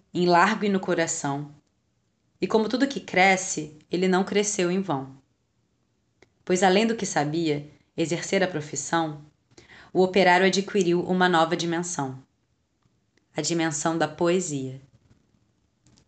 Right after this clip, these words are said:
E um fato novo se viu que a todos admirava. O que o operário dizia, outro operário escutava. E foi assim que o operário do edifício em construção,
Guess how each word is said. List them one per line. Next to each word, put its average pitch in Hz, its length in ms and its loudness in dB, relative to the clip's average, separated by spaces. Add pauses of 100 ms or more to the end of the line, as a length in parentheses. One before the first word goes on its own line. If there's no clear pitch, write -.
(360)
E 202 80 2
um 208 60 0
fato 240 320 2
novo 190 240 4
se 175 180 -2
viu 175 260 2
que 180 120 0
a 170 40 2
todos 208 360 2
admirava. 165 840 0 (500)
O 185 80 -4
que 214 140 2
o 208 80 6
operário 196 480 4
dizia, 147 580 -2 (220)
outro 202 340 2
operário 165 440 2
escutava. 131 680 -4 (1120)
E 180 80 -6
foi 214 200 2
assim 254 200 2
que 254 120 0
o 233 40 6
operário 170 560 4
do 170 60 -2
edifício 170 480 -4
em 220 40 -4
construção, 196 800 -4